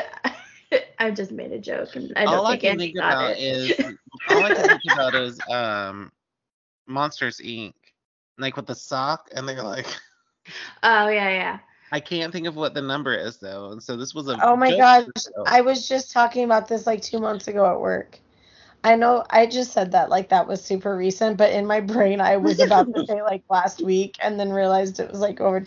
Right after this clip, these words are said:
Speaker 3: two months ago.
Speaker 1: Well,
Speaker 3: Um,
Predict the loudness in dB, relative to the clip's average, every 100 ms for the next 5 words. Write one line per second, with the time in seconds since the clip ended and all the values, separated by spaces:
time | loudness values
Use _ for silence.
0 | _ -2 0 -2 -6 -4 0 0 -4 _
1 | -14 -6 -4 -2 -2 -2 4 6 8 8
2 | 6 4 2 -4 -10